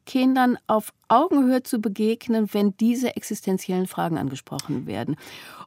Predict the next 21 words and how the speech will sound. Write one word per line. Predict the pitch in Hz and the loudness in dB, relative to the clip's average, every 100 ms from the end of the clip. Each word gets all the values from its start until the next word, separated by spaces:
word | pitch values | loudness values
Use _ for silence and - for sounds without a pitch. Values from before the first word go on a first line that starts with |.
| - | 2
Und | 220 208 - | 4 4 0
das | 214 - | 0 4
Mitleid | 220 - 220 | 4 4 2
spielt | - 208 190 | 2 -2 2
übrigens | 180 165 | 0 0
auch | 156 - | -2 -2
eine | |
Rolle. | 196 240 262 269 - _ 208 | 0 0 0 0 -4 _ -2
Ähm, | 202 196 196 190 | 0 2 2 2
am | 185 | 0
Schluss | 175 - 208 - - | 0 0 0 0 -8
begreift | - 190 - 185 220 254 | -10 -6 -2 0 0 -2
dann | 233 | -2
sogar | 214 196 | 0 -2
Sam, | - - 180 233 240 | -2 -2 0 0 0
was | 185 | -2
für | 208 | -2
eine | 190 180 | -2 -2
schrecklich | - 165 - 226 | -2 -6 -6 -8
tragische | - - 185 208 - | -6 -4 -2 -4 -4
Situation | 185 - 160 - | -6 -4 -6 -4